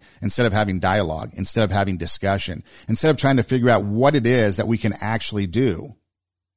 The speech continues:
to make the situation better, to solve the problem. Here's another cut. I hope you can understand it because the audio is a little tough sometimes when you're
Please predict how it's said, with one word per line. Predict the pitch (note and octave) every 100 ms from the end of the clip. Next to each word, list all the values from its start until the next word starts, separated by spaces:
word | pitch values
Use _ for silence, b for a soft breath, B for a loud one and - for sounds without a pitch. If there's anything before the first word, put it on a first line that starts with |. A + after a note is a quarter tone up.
| _ _ _ _ _ _ _ _ _ _ _ _ _ _ _ _
to | - A#2
make | A2 B2 A#2+
the | A2
situation | - A2+ - G#2+ G2+ G2+ F#2
better, | G#2+ G2+
to | -
solve | G#2 - G#2+ G#2 G#2 G2+ -
the | G#2+
problem. | - G#2+ G2 D#2+ - _ _ _ _ _ _ B B B B B
Here's | G3+ G3
another | D3 D3+
cut. | D3 B2 C3+ - - _ _ _ _ _ _
I | -
hope | E3+ E3
you |
can | D#3 D3
understand | C3+ - A#2+ A#2+
it | B2+
because | A#2+ B2 G#2+
the | A2+
audio | B2 B2 A2+
is | G#2+
a |
little | G#2+ G2+
tough | - A2
sometimes | - G#2 G#2+ G#2 G2+
when | A2
you're | G#2 F#2